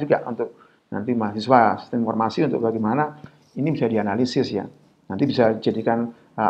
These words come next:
argumentasi ketika itu bisa menginfluence, memberikan <clears throat> data ke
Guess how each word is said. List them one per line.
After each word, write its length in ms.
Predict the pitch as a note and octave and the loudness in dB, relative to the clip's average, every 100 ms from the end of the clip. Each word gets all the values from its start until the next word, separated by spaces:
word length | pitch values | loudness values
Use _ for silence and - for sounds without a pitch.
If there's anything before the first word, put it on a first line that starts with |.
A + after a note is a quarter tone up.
| G#2+ | 2
argumentasi 800 | - B2 A2 G2+ F2 E3 G#3 G#3+ | 2 0 2 0 2 4 4 2
ketika 560 | D3 A2 G2 E2 - | -2 2 2 2 -2
itu 400 | - - D3+ D3+ - _ - | -6 -2 -2 -2 -10 _ -12
bisa 240 | A2+ G#2+ | -4 0
menginfluence, 960 | G#2+ A2+ D3 C3+ C3 D#3 F3+ F3+ F3+ F3+ - - - | 0 -2 -2 -2 6 8 10 8 2 -4 -10 -14 -4
memberikan 560 | C3+ B2+ B2+ C3 C3 - F#3+ D3+ | 0 2 4 4 4 4 6 8
<clears throat> 360 | C#3+ G#3+ F#3 C3+ | 8 10 10 8
data 360 | C3 B2 C3+ B2 | 6 8 6 6
ke 140 | B2+ | 4